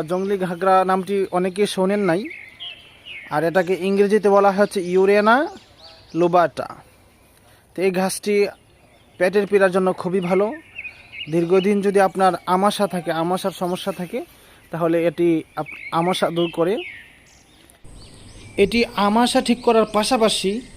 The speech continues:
আমাদের যে দীর্ঘদিন পেটের পীড়া থাকে, পেটের যে অনেক সমস্যা থাকে, এগুলো সমাধান করে। তার এই পাশাপাশি আমাদের পেটে অনেক জ্বালা পোড়া হয়, হ্যাঁ, পেটে প্রদাহ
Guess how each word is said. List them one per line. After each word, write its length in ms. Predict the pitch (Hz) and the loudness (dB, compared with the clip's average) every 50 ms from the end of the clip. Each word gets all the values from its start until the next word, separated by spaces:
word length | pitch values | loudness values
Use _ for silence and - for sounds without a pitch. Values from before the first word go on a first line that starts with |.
| - - - - - - - - | -20 -20 -20 -20 -20 -20 -10 -4
আমাদের 320 | - 185 196 202 196 220 208 190 208 | -2 0 2 2 2 2 2 2 2
যে 60 | 220 208 | 0 2
দীর্ঘদিন 520 | 175 160 196 202 196 190 208 185 208 214 220 208 - | 2 2 2 2 4 4 4 4 4 2 2 2 2
পেটের 240 | 202 190 202 196 190 196 | 2 2 2 0 0 0
পীড়া 180 | 214 208 202 190 | 0 0 0 0
থাকে, 220 | - 180 - 185 180 | -2 -4 -4 -4 -2
পেটের 280 | - 190 185 190 190 185 | -2 -2 -2 -2 -2 0
যে 80 | 175 190 | 0 0
অনেক 220 | 185 185 208 208 | 2 2 0 0
সমস্যা 340 | - 208 202 208 202 - 214 | 0 -2 -2 -2 -2 -2 -4
থাকে, 220 | 214 196 185 180 190 | -4 -4 -4 -4 -4
এগুলো 200 | 180 180 185 190 180 | -4 -2 -4 -4 -4
সমাধান 360 | - 180 175 175 165 175 185 185 | -4 -2 -2 -2 -2 -2 -4 -2
করে। 220 | - 196 185 208 269 - - - - - - - - | -2 -2 -2 -2 -4 -10 -14 -20 -20 -20 -12 -4 -2
তার 140 | 170 180 185 | -2 0 0
এই 100 | 190 190 | 0 0
পাশাপাশি 440 | 185 185 175 202 214 214 214 - 220 | 0 0 0 0 0 0 0 0 0
আমাদের 320 | 190 185 185 185 180 196 185 - | 0 0 0 0 -2 -2 -4 -2
পেটে 200 | 196 196 185 208 | -4 -2 0 2
অনেক 220 | 202 196 202 190 190 | 2 2 0 -2 0
জ্বালা 220 | 165 180 180 196 190 | 0 2 2 2 2
পোড়া 260 | 190 190 185 156 135 | 2 0 0 0 -2
হয়, 200 | 110 117 104 104 - - - - - - - - - - - - - - - - | -4 -8 -14 -16 -18 -20 -20 -20 -20 -20 -20 -20 -20 -20 -20 -20 -20 -20 -12 -8
হ্যাঁ, 220 | 208 220 214 202 196 | -4 -2 -2 -2 -2
পেটে 240 | 190 196 190 196 202 | 0 0 2 2 0
প্রদাহ 360 | 190 190 185 185 202 208 | 2 2 2 2 2 0